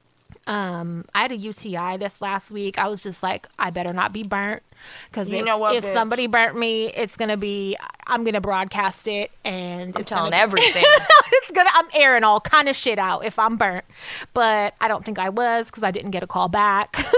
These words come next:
Speaker 1: So
Speaker 2: Which
Speaker 1: I
Speaker 2: is
Speaker 1: just
Speaker 2: always good.
Speaker 1: <laughs> Right.
Speaker 2: No
Speaker 1: I
Speaker 2: news
Speaker 1: took
Speaker 2: is
Speaker 1: my
Speaker 2: good news.
Speaker 1: medicine. But you know what's fucked up is when you have a U T I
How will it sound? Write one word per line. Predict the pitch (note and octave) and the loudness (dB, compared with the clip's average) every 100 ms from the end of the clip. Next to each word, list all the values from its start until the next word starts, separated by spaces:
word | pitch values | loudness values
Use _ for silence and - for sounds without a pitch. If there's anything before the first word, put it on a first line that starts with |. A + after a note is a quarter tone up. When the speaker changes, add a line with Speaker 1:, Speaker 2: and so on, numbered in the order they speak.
| B4+ - | 2 4
Speaker 1:
So | G#4+ D#4+ D4 | 4 4 4
Speaker 2:
Which | B3+ | 2
Speaker 1:
I | |
Speaker 2:
is | A#3+ | 0
Speaker 1:
just | B3+ | 4
Speaker 2:
always | G3 F#3 G3 B3 | 6 6 4 2
good. | - F#3+ G3 A#4 | 2 4 6 4
Speaker 1:
<laughs> | - G4 - | 4 0 0
Right. | C#4 C4+ - - _ - - - - | -8 -8 -16 -20 _ -10 -8 -6 -4
Speaker 2:
No | A#3+ A3+ | 2 2
Speaker 1:
I | |
Speaker 2:
news | A#3+ B3+ D#4 | 4 2 2
Speaker 1:
took | F4 | 4
Speaker 2:
is | |
Speaker 1:
my | F#4 F#4+ | 4 4
Speaker 2:
good | F4 | 4
news. | D4 D#4+ E4+ | 2 2 0
Speaker 1:
medicine. | D4+ D#4 - | 0 -2 -8
But | - E4+ | -6 -4
you | F#4 | 0
know | F#4+ | 2
what's | G4 - | 0 -2
fucked | F4 E4 - | -2 0 2
up | D#4 D#4 - | 2 2 0
is | A#3+ A3+ | -2 -2
when | C4 | -4
you | C#4 | -2
have | C#4+ D#4 | 2 2
a | |
U | C#4+ C4+ | 0 -6
T | - A#3+ | -6 -2
I | F#3+ G3 F3+ | 2 2 0